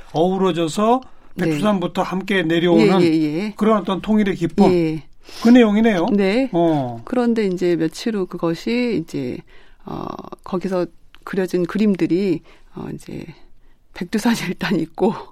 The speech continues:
Speaker 2: 어, 꽃들이 이제 진달래라는 이유도 있고,
Speaker 1: 아.
Speaker 2: 예, 그리고 이제 불온하다, 그리고 정치적이다라는
Speaker 1: 그
Speaker 2: 이유로.
Speaker 1: 진달래가 뭐 북한의 국화라고 잘못 알려져 있어서 그래요.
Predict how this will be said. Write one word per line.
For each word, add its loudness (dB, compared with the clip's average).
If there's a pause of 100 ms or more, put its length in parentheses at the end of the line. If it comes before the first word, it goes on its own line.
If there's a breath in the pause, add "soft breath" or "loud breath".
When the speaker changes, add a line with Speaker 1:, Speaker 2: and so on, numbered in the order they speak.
(560 loud breath)
Speaker 2:
어, -4
꽃들이 -4
이제 -4
진달래라는 -2
이유도 -4
있고, -2
Speaker 1:
아. -4
Speaker 2:
예, -2
그리고 -4
이제 -8
불온하다, -4 (140)
그리고 -10
정치적이다라는 -2
Speaker 1:
그 0
Speaker 2:
이유로. 2
Speaker 1:
진달래가 2 (120)
뭐 -6
북한의 -2
국화라고 -2
잘못 2
알려져 0
있어서 -6
그래요. -4